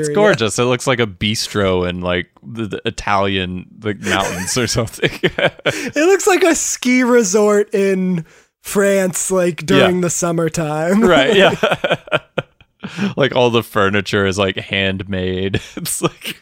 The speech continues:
Speaker 1: it's gorgeous. So, um, Ryan's kind of, kind of, like, upset with Seth for promising Marissa the best date ever. Uh, Seth's,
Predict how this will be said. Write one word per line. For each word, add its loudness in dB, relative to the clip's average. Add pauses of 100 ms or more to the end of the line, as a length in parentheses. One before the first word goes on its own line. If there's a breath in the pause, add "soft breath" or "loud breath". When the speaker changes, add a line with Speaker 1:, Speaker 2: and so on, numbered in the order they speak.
Speaker 1:
it's -16
gorgeous. -8 (520 loud breath)
So, 4
um, 4 (440)
Ryan's 2
kind 2
of, -2 (200)
kind 0
of, -4
like, 0
upset 0
with -2
Seth 0 (240 soft breath)
for 0
promising -2
Marissa -2
the -4
best -2
date -4
ever. -6 (560 loud breath)
Uh, 2 (220)
Seth's, -2